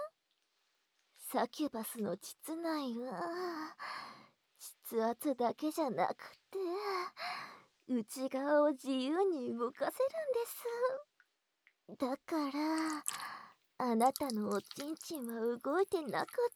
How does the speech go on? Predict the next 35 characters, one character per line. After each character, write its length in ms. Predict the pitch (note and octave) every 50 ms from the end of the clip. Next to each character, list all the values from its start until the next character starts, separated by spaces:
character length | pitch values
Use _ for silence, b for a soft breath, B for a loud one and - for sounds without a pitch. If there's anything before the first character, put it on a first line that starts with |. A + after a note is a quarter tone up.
| - -
て 160 | - F#4+ E4+ E4+
も、 200 | F4 F4 F4+ F4+ F4+ F#4+ G4 G#4 G#4 E4 C4+ B4 C#5 - - - - _ _ - - C5 - - - E5 D#5+ D#5+ E5 E5 E5 - B B G#5+ G#5+ G#5+ G#5 G#5 G5+ B B B B B B _ _ _ _ _ _ _ -
私 720 | - D4+ C#4 - - - E4 E4+ - - - - G#4 G#4 - - G#4+ G#4 G4+ A4 A4+ A4+ G#4+ B B F#5+ G5 B B B B B B B _ _ - -
が、 80 | - D4
お 100 | D4+ C4+
ま 140 | C4 C4 C4 B3+ C#4+ D#4
ん 60 | D#4
こ 180 | - - - B3+
を 260 | A#3 A#3+ G3 D#3+ - - - - D#4+
う 80 | D4+ C#4+
ね 200 | C#4 D4 C4+ C#4+
ら 180 | E4+ F4 F#4+
せ 200 | G4+ - G#4 F#4
て、 60 | E4+ - - A#4 G#4 G4 G#4+ A4+ A#4 A#4 A4 A4 A4 A4 A#4 B B B B B B B B B B B B B B B - - - - _ - -
あ 40 | C4 B3+
な 220 | A#3+ A#3 A#3+ -
た 180 | - - D#4+ C4+
の 180 | A#3 A3 A3 A#2
お 140 | F#3 A3
ち 260 | G#3+ - - - G3+ D#4+
ん 80 | E4 - -
ち 140 | - E4+ C4+
ん 100 | A#3 B2+
を 140 | F#3 D3 C4+ - - -
ぐ 200 | - D4 - C4+
じ 140 | A#3+ B3+ B3
ゅ 40 | D4
ぐ 180 | D4 C4+ D#4+
じ 100 | D4 E4
ゅ 60 | E4+ -
に 100 | D#4+ F4
咀 20 |
嚼 0 |
し 80 | C5+ -
て、 1000 | - - A4+ G4+ - - A4+ A#4 - - - - C5 - - - - - - D#5